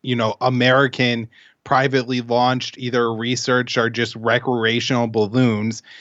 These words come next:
and then one Chinese weather balloon. And the American people are ready to go to war with Beijing over this and believe that they've been attacked and, and China was preparing for potentially,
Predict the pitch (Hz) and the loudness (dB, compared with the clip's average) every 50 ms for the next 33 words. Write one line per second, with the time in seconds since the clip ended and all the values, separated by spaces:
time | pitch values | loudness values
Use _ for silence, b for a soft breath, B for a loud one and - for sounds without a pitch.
0 | B B B B 113 120 123 127 123 120 117 117 113 110 113 123 135 135 131 123 | B B B B -2 0 2 2 2 2 0 -2 -2 0 2 2 4 2 2 0
1 | - - 131 131 131 127 123 123 120 110 110 104 123 139 151 135 117 104 95 98 | -2 0 0 0 0 0 0 -2 -2 -4 -4 -2 0 0 2 0 -2 -4 -6 -12
2 | 98 101 98 98 101 107 107 b b b b b b 131 135 135 135 147 139 135 | -12 -12 -12 -12 -12 -12 -14 b b b b b b -4 -4 -2 0 0 0 2
3 | 147 143 156 147 - - 143 - 165 170 - - 147 120 117 113 117 120 123 127 | 2 2 2 2 0 -4 -6 -6 -10 -10 -4 -2 0 0 0 0 -2 -4 -4 -6
4 | 127 123 131 131 127 131 127 120 120 135 139 143 131 135 139 135 - - 139 135 | -4 -4 -2 -2 0 -2 -2 0 0 0 0 0 0 -2 -2 -4 -2 0 0 0
5 | 131 117 117 131 170 190 143 113 104 110 104 107 110 110 - 131 117 120 113 120 | 0 0 0 -2 0 0 0 0 0 -2 -2 -2 -2 -2 -2 -4 -6 -4 -2 -2
6 | 123 123 123 123 127 120 117 120 135 131 131 120 113 107 - 123 127 147 147 127 | -2 -2 2 2 2 2 2 2 0 0 0 -2 -6 -2 0 0 2 2 0 0
7 | - - - 120 147 175 120 92 - - 113 110 107 101 - 117 113 113 110 113 | -2 -4 -4 -2 -2 -2 -4 -6 -8 -8 -8 -8 -8 -8 -8 -8 -8 -8 -8 -10
8 | 110 - - 131 120 123 127 123 123 127 127 123 - - 127 117 - 127 117 120 | -10 -6 -4 -2 -2 -2 -2 -2 0 0 -2 -2 -2 -4 -6 -4 -2 -4 -2 -2
9 | 135 139 131 - 135 123 113 - 123 117 - 127 120 123 123 - - 123 120 120 | -2 -2 -2 0 0 0 0 0 -2 -2 0 -2 -2 -2 -2 -4 -4 -2 -2 -2
10 | 117 | -4